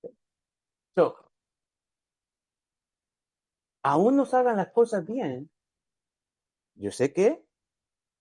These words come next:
¿sí? La persona que no tiene emuná, o que no tiene emuná, perdón, que no tiene emuná, no, sino que no tiene una emuná ele-, este, fuerte, ¿sí? Verdadera, pues claramente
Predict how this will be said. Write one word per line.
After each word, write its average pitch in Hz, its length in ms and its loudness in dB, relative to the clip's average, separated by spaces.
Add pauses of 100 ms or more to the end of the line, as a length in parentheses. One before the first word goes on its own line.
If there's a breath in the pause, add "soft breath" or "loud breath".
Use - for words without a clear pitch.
(180)
¿sí? 277 140 -8
La 196 120 -4
persona 147 280 -2
que 208 100 -4
no 196 120 -6
tiene 202 200 -4
emuná, 208 460 -6 (240)
o 110 100 -10
que 117 100 -4
no 123 140 -4
tiene 156 180 -2
emuná, 165 280 -4
perdón, 117 260 -6
que 110 80 -4
no 123 100 -6
tiene 160 140 -4
emuná, 135 240 -6
no, 92 160 -16
sino 127 260 -8
que 123 120 -8
no 127 120 -6
tiene 160 140 -2
una 165 100 -6
emuná 160 440 -4
ele-, 139 280 -6
este, 107 540 -4 (260)
fuerte, 147 560 -2 (300)
¿sí? - 240 -16 (200)
Verdadera, 117 760 -4 (460)
pues - 120 -14
claramente 127 600 -2